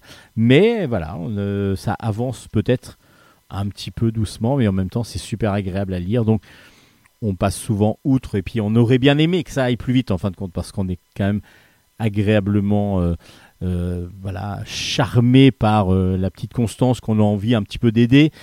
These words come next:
et puis en même temps Horace qui est assez drôle et très bien, très bien vu et très bien dessiné, qui a un caractère, même s'il fait peur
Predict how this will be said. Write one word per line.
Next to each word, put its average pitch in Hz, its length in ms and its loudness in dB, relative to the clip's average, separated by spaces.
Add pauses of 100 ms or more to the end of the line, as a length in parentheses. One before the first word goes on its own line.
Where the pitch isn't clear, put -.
(240)
et 131 120 6
puis - 180 2
en 123 60 4
même 120 180 2
temps 135 240 0
Horace 120 400 0
qui 98 260 -4
est 95 60 2
assez 104 260 -4
drôle 110 400 -2
et 92 80 -2
très - 240 -4
bien, 98 480 -4 (320)
très - 160 0
bien 107 220 0
vu 110 300 -2
et 110 40 0
très - 160 -6
bien 113 160 -2
dessiné, 110 480 -4
qui - 140 -8
a 90 40 -4
un 90 100 -4
caractère, 107 580 -4
même 107 180 -2
s'il - 200 -6
fait 113 160 0
peur 131 480 4